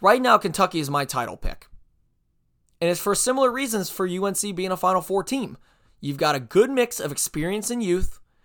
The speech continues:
You got the three freshman guards in Rob Dillingham, Reed Sheppard, D J Wagner. Dillingham especially just can, can score from all over the court. He,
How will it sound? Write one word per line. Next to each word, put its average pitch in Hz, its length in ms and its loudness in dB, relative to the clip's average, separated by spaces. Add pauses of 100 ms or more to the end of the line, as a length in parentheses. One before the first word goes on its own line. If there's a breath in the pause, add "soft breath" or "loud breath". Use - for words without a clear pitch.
(140)
You 147 100 -10
got 151 160 0
the 139 60 -8
three 156 300 -4
freshman 208 420 0
guards 175 400 4
in 135 120 -6
Rob 147 280 0
Dillingham, 156 480 -2
Reed 147 220 -6
Sheppard, 151 460 -2
D 156 140 -8
J 156 160 -6
Wagner. 147 680 -4 (480)
Dillingham 151 340 0
especially 127 360 -4
just 165 320 -2
can, 131 200 -4 (360 soft breath)
can 165 120 -2
score 202 380 2
from 147 240 -4 (100)
all 185 260 6
over 156 120 0
the 147 60 -6
court. 143 500 -4
He, 139 160 -6